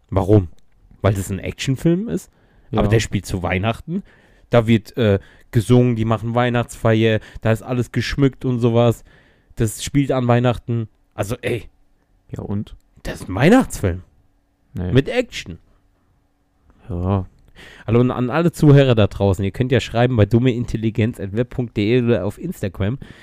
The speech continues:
Speaker 1: Dumme Unterstrich Intelligenz fünf eins eins acht. Ist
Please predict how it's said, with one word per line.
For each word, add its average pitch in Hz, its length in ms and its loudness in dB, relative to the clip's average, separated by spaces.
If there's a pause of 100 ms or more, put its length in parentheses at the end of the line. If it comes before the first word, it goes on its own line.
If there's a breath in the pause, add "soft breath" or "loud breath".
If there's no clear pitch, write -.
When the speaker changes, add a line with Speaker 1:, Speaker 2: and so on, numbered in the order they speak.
(260 loud breath)
Speaker 1:
Dumme 180 400 6 (100)
Unterstrich 143 760 0 (200)
Intelligenz 117 840 -4 (160)
fünf 147 340 -2
eins 117 220 -4
eins 107 200 -8
acht. - 280 -14 (840)
Ist - 400 0